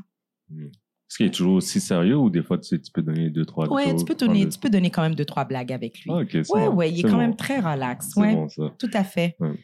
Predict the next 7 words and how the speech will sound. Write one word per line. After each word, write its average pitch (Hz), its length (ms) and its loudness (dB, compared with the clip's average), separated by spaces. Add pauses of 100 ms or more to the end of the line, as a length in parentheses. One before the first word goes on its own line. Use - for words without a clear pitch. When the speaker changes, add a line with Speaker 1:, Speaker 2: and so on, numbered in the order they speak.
(260)
Speaker 2:
Ouais. 202 200 2 (360)
Speaker 1:
Fait 110 140 4
que - 100 -6 (2000)
deux 113 320 6
ans, 131 340 2 (360)
Speaker 2:
Mhm. 156 240 -8 (120)
Speaker 1:
euh, 85 680 4